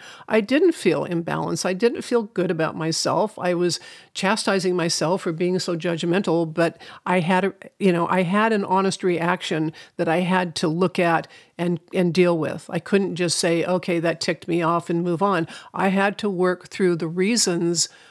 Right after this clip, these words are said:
uh, in my head of, of why I reacted the way I did and why I was being so incredibly judgmental and impatient.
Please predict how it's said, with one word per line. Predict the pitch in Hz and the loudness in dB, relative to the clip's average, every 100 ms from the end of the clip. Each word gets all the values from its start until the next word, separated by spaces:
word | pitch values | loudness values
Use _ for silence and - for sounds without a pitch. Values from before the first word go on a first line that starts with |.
| - - | -20 -8
uh, | 180 180 190 | -6 -4 0
in | 190 | 0
my | 180 170 | 2 0
head | 165 247 165 170 180 - _ 190 | 2 2 2 0 -4 -12 _ -6
of, | 170 | -4
of | 196 165 | -2 -2
why | 175 180 | 2 2
I | 175 | 2
reacted | 175 170 175 185 190 | 0 0 0 0 -2
the | 170 | 0
way | 165 170 | 0 0
I | 170 | -2
did | 165 165 165 | -2 -2 -2
and | 170 175 175 | -2 -2 -2
why | 175 175 | -2 -2
I | 180 175 | -2 -2
was | 175 151 | -2 -2
being | 170 175 175 165 165 - - | -2 -2 0 -2 -4 -10 -10
so | - - 190 | -2 0 0
incredibly | 180 - 202 202 180 180 165 | -2 0 2 2 0 0 0
judgmental | 151 180 160 170 165 170 160 | 0 0 0 0 0 -2 0
and | 190 190 196 | 2 2 2
impatient. | 185 175 - 156 160 147 135 - | 2 0 0 0 0 -4 -6 -12